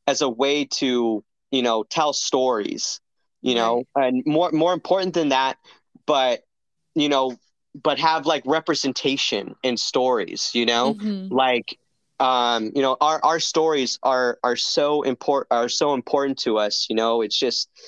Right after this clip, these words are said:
Speaker 1: it's like this, this beautiful world that we live in. I mean, everyone should have a chance to tell their, to tell their stories. Um,
Speaker 2: Yeah,
Speaker 1: and,
Speaker 2: absolutely.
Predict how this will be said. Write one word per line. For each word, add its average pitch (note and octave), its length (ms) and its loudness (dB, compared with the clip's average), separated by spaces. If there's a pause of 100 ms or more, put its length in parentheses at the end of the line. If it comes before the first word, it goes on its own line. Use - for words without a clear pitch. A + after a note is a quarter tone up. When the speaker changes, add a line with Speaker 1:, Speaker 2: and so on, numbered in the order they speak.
(300)
Speaker 1:
it's C3 220 -2
like B2+ 220 0
this, C3+ 220 0
this C3 180 -2
beautiful E3+ 440 2
world D3+ 400 2 (100)
that B2+ 140 2
we B2 140 0
live C3 240 2
in. G#2+ 260 0 (840)
I C#3+ 100 2
mean, C#3+ 100 2
everyone D#3 300 2
should C#3+ 160 -2
have D3+ 160 2
a C3 40 0
chance D#3 420 -2
to B2+ 100 -4
tell C3 260 -2
their, A2+ 240 0
to C#3 100 -4
tell B2+ 240 -2
their A2 140 0
stories. - 720 -2 (440)
Um, C3 180 4
Speaker 2:
Yeah, G#3+ 360 2 (580)
Speaker 1:
and, C3+ 220 0
Speaker 2:
absolutely. F#3 240 -4